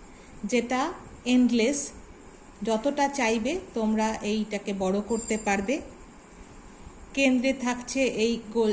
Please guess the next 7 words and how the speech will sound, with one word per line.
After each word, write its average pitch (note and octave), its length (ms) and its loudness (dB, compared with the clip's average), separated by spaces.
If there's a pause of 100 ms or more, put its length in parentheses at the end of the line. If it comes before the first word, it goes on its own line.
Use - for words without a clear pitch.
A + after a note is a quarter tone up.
(100)
একটা A3 220 -4
সার্কেল, G#3 340 0 (420)
তাকে G#3 280 -4 (220)
কেন্দ্র A3 260 2 (160)
করেই A3 260 2 (100)
কিন্তু G#3 300 0 (760)
এই G3+ 60 0